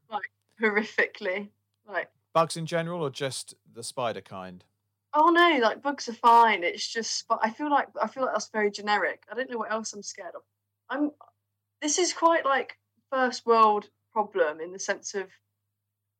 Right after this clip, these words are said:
Speaker 1: but I'm scared, like, not scared of,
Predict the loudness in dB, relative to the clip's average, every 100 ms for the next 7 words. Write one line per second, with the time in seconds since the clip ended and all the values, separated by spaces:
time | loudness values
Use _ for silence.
0 | _ _ -6 2 4 4 2 0 6 6
1 | 6 2 0 0 0 -2 2 4 4 0
2 | -6 -8